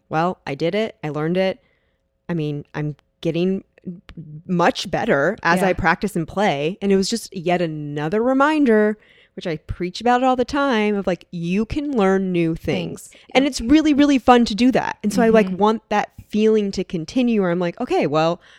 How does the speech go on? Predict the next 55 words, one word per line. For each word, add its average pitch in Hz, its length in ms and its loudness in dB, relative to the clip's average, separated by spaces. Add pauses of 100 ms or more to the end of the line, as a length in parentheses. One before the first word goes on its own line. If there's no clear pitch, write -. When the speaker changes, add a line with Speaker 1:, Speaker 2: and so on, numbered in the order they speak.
(140)
Speaker 1:
I 170 40 -6
learned 165 180 -2
to 180 60 -8
play 175 160 -4
poker." 185 440 -4
And 190 120 -4
before 233 220 -6
I - 20 -2
was 180 100 -8
like, 175 120 -12
"I'm 185 80 -4
never 131 200 -4
gonna 123 160 -8
disc - 300 -12
golf. - 260 -12
Like, - 240 -14
I 113 60 -8
don't, - 120 -14 (220)
I - 60 -6
don't, 135 180 -6
Speaker 2:
Yeah. - 60 -8
Speaker 1:
I'm 190 80 4
gonna 240 120 8
be 285 120 4
terrible. 165 520 2
I'm 170 80 -2
not 185 180 2
gonna 226 140 -2
be 208 80 -2
good." 160 240 2
And, 220 100 -6
like, 254 200 -6
yeah, 294 160 -2
for 208 160 -8
sure. 202 260 0
The 156 120 -4
first - 380 -4
couple 196 280 -4
holes, 170 320 -2 (460)
I 269 180 4
was 277 160 0
terrible. 294 420 2
And 185 100 0
then 175 100 2
I 165 80 0
got 156 180 -2
some 160 100 -8
great 139 240 -8
coaching 262 480 -2
and 156 200 -6
cueing. 180 440 -4 (680)
And 262 160 6
then 285 140 4
I'm 294 80 2
like, 302 180 -2